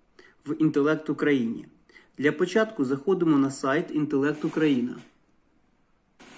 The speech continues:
Потім обираємо розділ «Батькам» або заходимо, відповідно, на науково-педагогічний проект «Інтелект України».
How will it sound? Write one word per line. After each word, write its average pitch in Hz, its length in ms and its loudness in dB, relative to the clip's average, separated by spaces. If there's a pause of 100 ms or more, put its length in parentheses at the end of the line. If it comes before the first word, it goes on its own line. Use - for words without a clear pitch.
(2750)
Потім 196 440 4
обираємо 151 640 4
розділ 160 400 2
«Батькам» 160 680 0
або 196 220 0
заходимо, 190 540 2
відповідно, 147 480 2
на 139 120 4
науково-педагогічний 143 880 2
проект 175 440 -2 (460)
«Інтелект 143 440 2
України». 123 480 -2